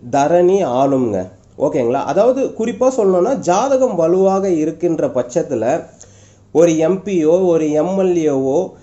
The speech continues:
இல்ல ஒரு குறிப்பிட்ட இடத்துக்கு வந்து ஒரு,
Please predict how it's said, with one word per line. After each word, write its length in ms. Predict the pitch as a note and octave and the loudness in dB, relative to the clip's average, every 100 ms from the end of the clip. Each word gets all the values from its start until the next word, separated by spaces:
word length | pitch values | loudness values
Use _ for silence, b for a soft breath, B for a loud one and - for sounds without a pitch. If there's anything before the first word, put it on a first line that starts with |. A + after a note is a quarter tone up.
| B | B
இல்ல 360 | D#3 G3+ G#3 F3+ | -4 2 4 6
ஒரு 260 | E3 D3+ | 4 2
குறிப்பிட்ட 880 | - F#3 F#3+ G3 - - G#3 F#3+ E3+ | 2 2 0 -6 -4 2 4 4 4
இடத்துக்கு 540 | D#3 F3 F3+ F#3 F3+ | 2 2 -2 -2 0
வந்து 340 | E3 D3+ F3+ F#3+ | 0 0 2 2
ஒரு, 640 | E3 D3+ C#3+ C#3 C#3 | 4 2 0 0 0